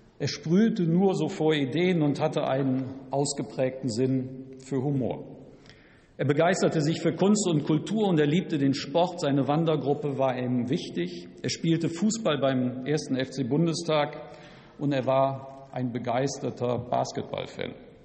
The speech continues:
Thomas Oppermann hatte vor zwei Monaten angekündigt, bei der nächsten Bundestagswahl nicht wieder zu kandidieren. Sein Plan war,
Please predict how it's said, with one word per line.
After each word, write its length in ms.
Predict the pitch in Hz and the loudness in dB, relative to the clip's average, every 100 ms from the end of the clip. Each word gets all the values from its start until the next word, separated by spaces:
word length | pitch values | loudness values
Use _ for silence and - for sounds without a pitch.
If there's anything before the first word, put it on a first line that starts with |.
| - - - - - - - _ _ - | -20 -20 -20 -20 -20 -20 -20 _ _ 0
Thomas 300 | 175 185 180 | 2 4 2
Oppermann 360 | 190 175 160 | 2 4 4
hatte 220 | 156 165 | 2 2
vor 320 | 165 - 156 147 | -2 2 2 2
zwei 300 | - 147 151 | 0 2 4
Monaten 500 | 156 160 151 147 139 | 4 4 4 2 0
angekündigt, 680 | 135 156 151 - 151 139 - | 0 0 0 0 0 0 0
bei 100 | 120 | 0
der 140 | 123 | 0
nächsten 440 | 127 131 - 135 | 0 0 -2 -4
Bundestagswahl 840 | 117 139 131 - 123 - - 117 117 | 0 0 0 -2 -4 -4 -4 0 2
nicht 320 | 120 127 - | 0 -2 -4
wieder 240 | 127 120 113 | -2 0 0
zu 160 | 120 | -4
kandidieren. 800 | - 120 117 101 123 156 175 156 | -4 -2 -2 -2 -4 -2 0 0
Sein 260 | 120 117 - | 0 -2 -2
Plan 400 | 131 135 143 113 | 0 2 2 0
war, 560 | 117 147 180 - - | 0 0 -4 -10 -16